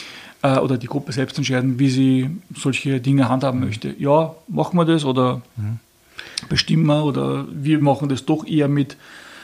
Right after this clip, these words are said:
Speaker 1: dass wir uns zwei, drei Tabellen aussuchen dürfen oder das möchte man so.
Speaker 2: Mhm.
Speaker 1: Oder die Gruppe kriegt fix zum Schluss ein Raumschiff. Das ist
Speaker 2: Mhm.
Speaker 1: ja,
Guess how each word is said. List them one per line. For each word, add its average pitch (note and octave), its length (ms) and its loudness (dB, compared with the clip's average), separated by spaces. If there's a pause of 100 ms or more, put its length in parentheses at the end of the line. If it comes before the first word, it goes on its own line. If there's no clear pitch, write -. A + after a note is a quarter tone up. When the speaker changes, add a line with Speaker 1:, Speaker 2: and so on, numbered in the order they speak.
(140)
Speaker 1:
dass C#3 140 -4
wir C#3+ 100 2
uns C#3 440 -2
zwei, C#3 220 4
drei C#3 320 2
Tabellen C#3 640 0
aussuchen D#3+ 480 0
dürfen D3 420 2
oder C3+ 200 -4
das - 360 -8
möchte D3 320 -6
man D3 160 -2
so. A2 140 -2
Speaker 2:
Mhm. G#2+ 140 -4 (560)
Speaker 1:
Oder C#3 400 2
die C#3+ 160 -2
Gruppe D3 260 0
kriegt C3 300 -2
fix - 180 -2
zum D3+ 140 -2
Schluss D3 160 -2
ein B2+ 60 -4
Raumschiff. E3 540 0
Das E3+ 120 -14
ist - 40 -10
Speaker 2:
Mhm. A2 240 0
Speaker 1:
ja, F2 180 0